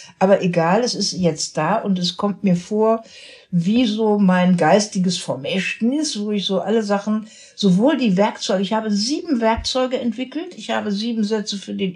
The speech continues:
inneren Umbau entwickelt, ich habe sieben Sätze für das, was du antwortest, wenn du in der Kommunikation bist, damit du eine gute Figur machst, habe ich entwickelt. Es gibt auch sieben Spielregeln für Gruppen.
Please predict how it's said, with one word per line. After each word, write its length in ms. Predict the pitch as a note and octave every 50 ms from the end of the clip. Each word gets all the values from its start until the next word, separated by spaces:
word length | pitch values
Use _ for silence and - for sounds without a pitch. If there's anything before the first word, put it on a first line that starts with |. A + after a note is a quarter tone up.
| - -
inneren 400 | B3+ D4 D#4 C#4+ A#3 G3+ F#3+ F3+
Umbau 420 | - G3+ F3+ F3 F3 E3+ D#3+ -
entwickelt, 600 | - F3 D3 D3 D3+ D3+ D3+ - F3 G#3+ A3+ - _ _ - - - - - - F#3 -
ich 160 | - F#3+ F3+
habe 240 | G#3+ G3+ G3 G3 F#3+
sieben 300 | F3+ F#3 G#3+ A#3 G#3+ G#3+
Sätze 420 | F#3+ G3+ G3 G3 F#3+ - G#3+ G3+
für 200 | F#3 - - F#3+
das, 260 | F3+ F3+ F3+ F3 - F3
was 180 | E3 - -
du 300 | - F3 E3+ E3+ - - -
antwortest, 840 | - G#3 D4 F4 - - G3 E3+ D3+ D3 D3 D#3+ F3 G3+ - - -
wenn 160 | F3 F3 F3
du 60 | E3+
in 80 | D#3+ D#3
der 120 | D#3 D3+
Kommunikation 800 | D3+ E3 D#3+ D#3 D#3 D#3 D3 D3 D#3+ C#3+ C#3 - - E3 D#3+ D#3
bist, 240 | D3+ D3+ D3 - -
damit 300 | D3+ D3 D#3 D#3 C#3+ -
du 60 | D3+
eine 120 | C#3+ D3 D3
gute 280 | E3 E3+ D#3 E3 D#3+
Figur 360 | D3 - F3 D#3 - D3+ C#3+
machst, 400 | C#3 C#3+ D3+ D#3+ E3+ - - _ _ - - - - - _
habe 200 | - E3 F3 F#3
ich 120 | G3 F#3 -
entwickelt. 600 | G3 F#3+ F3+ G#3 A3 A3 - B3 B3 A#3+ - _ - - - F3+ -
Es 160 | A3+ G3 F3+
gibt 240 | - C4 B3+ - -
auch 120 | G3 F#3
sieben 340 | F3+ G3+ G#3+ C4 B3+ C4 A#3
Spielregeln 720 | - - - B3 A#3+ A#3+ A#3 A#3 A3+ A3 G3+ G#3 G3+ F#3+
für 200 | F3 - - D#3
Gruppen. 520 | D3 - - D#3+ F3+ F#3 F3+ - C4+ D4